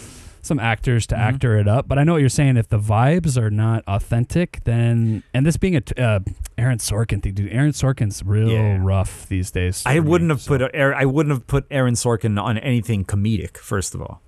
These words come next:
Speaker 1: Right, yeah. I mean, I know he thinks he's, like, funny because he has bantery, you know, he's known
Speaker 2: And
Speaker 1: for the banter, but, like,
Speaker 2: that's fine
Speaker 1: I don't know.
Speaker 2: for where he puts it
Speaker 1: Yeah,
Speaker 2: in
Speaker 1: right.
Speaker 2: a, in a drama.
Speaker 1: Right.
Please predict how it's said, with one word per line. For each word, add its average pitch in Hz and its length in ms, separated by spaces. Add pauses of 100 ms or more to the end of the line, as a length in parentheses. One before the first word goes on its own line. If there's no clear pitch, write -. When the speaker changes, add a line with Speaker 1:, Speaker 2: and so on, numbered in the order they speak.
Speaker 1:
Right, 131 460
yeah. 127 480
I 110 80
mean, 156 160
I 151 60
know 180 140
he 165 120
thinks 165 240
he's, 123 220
like, 113 160
funny 127 320
because 110 340
he 113 160
has 113 220
bantery, 107 760 (520)
you 107 100
know, 95 320
he's 123 140
known 117 140
Speaker 2:
And 104 100
Speaker 1:
for 110 60
the 98 100
banter, 131 360
but, 92 240
like, 87 240
Speaker 2:
that's 170 240
fine 123 420 (100)
Speaker 1:
I - 20
don't 76 200
know. - 140 (160)
Speaker 2:
for 120 520
where 117 320
he 110 80
puts 170 340
it - 80 (400)
Speaker 1:
Yeah, 120 400
Speaker 2:
in 123 160
Speaker 1:
right. 104 100
Speaker 2:
a, 101 160 (100)
in 117 180
a 101 80
drama. 98 580 (300)
Speaker 1:
Right. 110 320